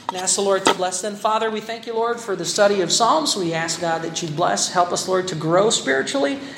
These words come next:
Help us to learn the information, the geography, but help us to know the purpose and, and the importance of, uh, taking interest in your word, growing that way, and then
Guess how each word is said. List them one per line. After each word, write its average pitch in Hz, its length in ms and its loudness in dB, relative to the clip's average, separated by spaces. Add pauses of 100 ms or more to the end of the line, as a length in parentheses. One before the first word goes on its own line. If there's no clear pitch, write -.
(280)
Help 226 240 6
us 226 180 2
to 220 80 4
learn 220 240 4
the 202 180 -2
information, 196 720 -4
the 180 80 -2
geography, 170 640 0
but 180 240 -2
help - 240 0
us - 240 -2
to 196 100 0
know 175 320 2
the 165 140 2
purpose - 880 -4 (460)
and, 170 320 -2
and 170 240 -4
the 165 160 -2
importance 160 1160 2 (360)
of, 165 320 -2
uh, 151 320 0 (500)
taking 202 420 -2
interest 220 480 0
in 190 140 0
your 165 160 0
word, 175 460 2
growing 175 480 2
that 156 240 -2
way, 151 420 -4
and 170 160 -6
then 160 320 -2